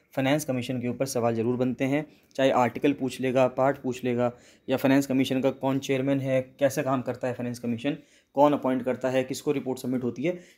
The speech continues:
किसी भी तरह के सवाल पूछे जा सकते हैं। तो वो सब चीज़ें हम इसमें डील करेंगे। इसको आपने अगर अच्छे से देख लिया, अंत तक आप इस वीडियो को जरूर देखिएगा, आपका एक भी सवाल ऐसा नहीं होगा जो फाइनेंस कमीशन से छूट जाए।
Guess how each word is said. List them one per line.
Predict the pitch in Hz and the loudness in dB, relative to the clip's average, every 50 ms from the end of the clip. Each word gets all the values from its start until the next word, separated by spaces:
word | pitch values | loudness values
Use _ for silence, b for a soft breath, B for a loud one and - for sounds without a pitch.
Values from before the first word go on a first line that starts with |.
| B _ | B _
किसी | - 165 165 202 202 | -4 -2 0 4 4
भी | 202 | 4
तरह | 175 165 156 147 | 6 4 2 2
के | 151 | 2
सवाल | 147 151 135 135 135 | 0 2 2 2 0
पूछे | 135 131 120 | 0 -2 0
जा | 123 120 | 0 -2
सकते | 117 120 - - 139 | -2 -4 -6 -6 -4
हैं। | 147 147 | -4 -2
तो | 165 139 | -2 -2
वो | 120 135 156 156 | 0 0 0 2
सब | - 170 160 - | 2 0 -2 0
चीज़ें | - 151 139 131 131 | -2 -2 -2 0 -2
हम | 135 | -2
इसमें | 127 123 131 120 | -2 -2 -2 0
डील | 117 120 120 | 2 2 2
करेंगे। | - 131 131 131 143 160 170 b b b b b b - | 2 0 0 0 0 -2 -4 b b b b b b -4
इसको | 143 143 - - 196 | -4 -2 0 4 4
आपने | 180 170 160 175 170 165 | 4 4 4 2 -2 -2
अगर | 151 160 | 0 0
अच्छे | 160 151 - - 151 | 0 0 -2 -2 -2
से | 147 147 | 0 2
देख | 143 143 143 151 | 2 2 2 0
लिया, | 151 156 - - 151 | -2 -4 -2 -2 -2
अंत | 160 170 151 | -2 -2 0
तक | 180 | 0
आप | 160 156 147 151 | 2 2 0 0
इस | 139 139 | 0 0
वीडियो | 143 139 143 | 0 0 0
को | 139 135 | 0 -2
जरूर | 131 131 135 135 | -2 -2 -2 -2
देखिएगा, | 139 135 127 143 139 151 165 165 B B B B B B B - | -2 -2 -2 0 0 0 0 -2 B B B B B B B 0
आपका | 127 127 123 127 - 160 - - - - | 2 2 2 2 0 -2 -2 -2 -2 0
एक | 151 156 151 135 | 0 0 2 0
भी | 175 | -2
सवाल | 165 - 156 143 139 135 | 0 2 2 4 4 4
ऐसा | 127 117 135 | 2 2 0
नहीं | 127 127 123 | 0 0 0
होगा | 123 120 127 147 | 0 0 0 0
जो | 147 151 | 0 0
फाइनेंस | 143 - - 120 120 120 113 | -2 -2 -4 -4 -4 -4 -6
कमीशन | - 117 110 107 - - 110 | -6 -8 -8 -8 -8 -8 -8
से | 110 131 | -8 -8
छूट | 127 - 113 98 | -8 -8 -8 -8
जाए। | 98 98 98 | -6 -8 -8